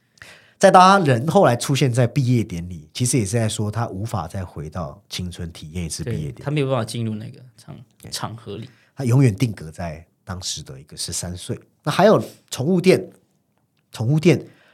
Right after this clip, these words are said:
Speaker 1: 老板刻意提到了什么？老板刻意提到的恶，恶这个东西就对应到格雷西，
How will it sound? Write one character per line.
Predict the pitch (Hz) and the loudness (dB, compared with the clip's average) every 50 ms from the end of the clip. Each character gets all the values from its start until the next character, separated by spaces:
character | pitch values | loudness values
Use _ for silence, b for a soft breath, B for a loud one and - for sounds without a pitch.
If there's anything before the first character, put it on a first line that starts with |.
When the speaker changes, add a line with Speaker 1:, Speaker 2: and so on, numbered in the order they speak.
| B B B | B B B
Speaker 1:
老 | - 104 123 | -2 -2 0
板 | 127 - 107 92 | 2 2 0 0
刻 | - - 127 110 | -2 -2 -2 -2
意 | 110 101 | -2 -4
提 | - - - | -6 -12 -12
到 | - 90 85 71 | -10 -10 -10 -10
了 | 67 | -12
什 | - - - | -14 -18 -20
么？ | - 90 _ _ _ _ _ _ _ _ _ _ - | -20 -20 _ _ _ _ _ _ _ _ _ _ -2
老 | 117 - | 0 0
板 | - 120 98 | 2 0 0
刻 | - 139 127 | 2 2 2
意 | 120 | 2
提 | 117 - - | 2 -4 -6
到 | - 101 | -6 -6
的 | 92 87 - _ - | -8 -8 -12 _ -12
恶， | 117 101 85 67 71 - _ _ _ _ _ _ _ _ _ _ _ _ _ _ _ _ _ _ _ _ _ _ _ _ _ _ _ _ _ _ - | -10 -10 -10 -10 -14 -18 _ _ _ _ _ _ _ _ _ _ _ _ _ _ _ _ _ _ _ _ _ _ _ _ _ _ _ _ _ _ -8
恶 | - 107 92 85 | -6 -6 -4 -4
这 | - 147 | -4 -4
个 | 165 | -2
东 | - 131 123 | 0 -2 -2
西 | 110 - 120 | -2 -4 -2
就 | 110 113 | -4 -4
对 | - - 117 101 | -2 -2 -4 -4
应 | 90 87 85 | -4 -6 -8
到 | 92 95 85 | -8 -8 -10
格 | - - - 78 | -8 -10 -10 -10
雷 | 78 78 78 | -8 -8 -8
西， | - - - 151 147 - | -8 -8 -10 -10 -14 -16